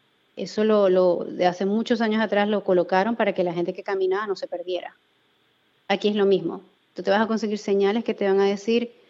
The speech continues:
"Ok, this is the way, sigue adelante. Sigue adelante porque vas por buen camino". Básicamente, yo creo que eso es lo que yo les puedo decir.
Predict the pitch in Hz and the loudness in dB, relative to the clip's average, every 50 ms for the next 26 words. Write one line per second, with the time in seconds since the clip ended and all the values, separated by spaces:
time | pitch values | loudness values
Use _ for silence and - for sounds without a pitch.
0 | _ _ _ - 190 180 - 180 175 170 170 165 180 196 214 208 226 220 220 202 | _ _ _ -10 -8 -4 0 0 0 0 0 0 -2 -2 0 0 0 2 4 4
1 | 185 180 175 202 214 - - _ - - 185 180 170 175 - - - - - - | 4 2 2 0 -4 -10 -16 _ -4 -2 0 0 0 0 -2 -4 -4 -6 -8 -12
2 | - 190 _ _ _ _ _ _ _ _ _ _ _ _ - 180 185 196 214 226 | -14 -18 _ _ _ _ _ _ _ _ _ _ _ _ -6 -2 0 2 2 2
3 | 254 269 285 277 254 226 208 190 190 175 175 175 - 196 185 190 175 170 175 170 | 4 4 4 4 4 4 2 2 2 0 0 0 0 0 2 2 0 2 0 0
4 | 165 170 - - - 208 - _ _ _ _ _ _ _ _ _ _ _ - - | -2 -2 -2 -4 -8 -12 -16 _ _ _ _ _ _ _ _ _ _ _ -10 -8
5 | 190 185 208 185 208 202 202 196 196 180 190 190 190 185 190 185 196 180 208 202 | -6 -4 -4 -2 0 2 2 2 2 2 0 -2 -2 -2 -2 -4 -4 -4 -2 -2
6 | 190 180 180 170 180 170 - 170 160 - - 175 - - - - | 0 0 0 0 0 -2 -4 -4 -4 -4 -6 -8 -10 -14 -16 -18